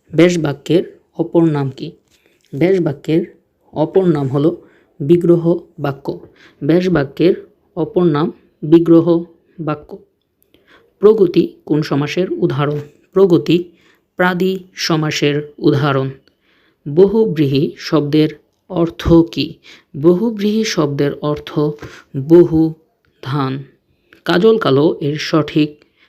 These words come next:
ব্যাস বাক্য কোনটি? কাজলের ন্যায় কালো। জীবন নাশের আশঙ্কায় যে বীমা, জীবন বীমা কোন কর্মধারয় সমাস?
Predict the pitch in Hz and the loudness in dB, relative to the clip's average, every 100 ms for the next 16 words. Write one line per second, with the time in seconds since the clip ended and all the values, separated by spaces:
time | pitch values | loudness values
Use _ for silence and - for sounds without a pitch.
0 | _ - 160 156 143 139 - 139 139 139 | _ 0 2 2 0 -2 -2 -2 0 0
1 | 135 - - _ _ _ - - 170 196 | -2 -8 -14 _ _ _ -4 -2 2 4
2 | 202 202 175 143 139 170 - _ _ _ | 2 0 0 0 0 -2 -8 _ _ _
3 | _ - 139 127 135 - _ _ _ _ | _ -8 -4 -4 -8 -16 _ _ _ _
4 | - _ - 139 151 202 220 226 226 180 | -20 _ -6 -2 2 4 4 2 0 -2
5 | 156 - 147 214 - _ _ _ - - | -2 -2 -2 -2 -6 _ _ _ -20 -14
6 | - - 190 180 185 170 139 131 135 131 | -6 -2 -2 0 0 2 0 0 0 -2
7 | 170 - _ _ _ _ - 147 160 165 | -4 -8 _ _ _ _ -6 -2 2 2
8 | 143 127 135 - _ _ _ - 202 226 | 2 -4 -8 -18 _ _ _ -6 -2 -2
9 | 226 - 160 160 135 143 147 143 - 160 | -2 -2 0 0 0 -2 0 -2 -4 -4
10 | 135 131 - | -2 -6 -10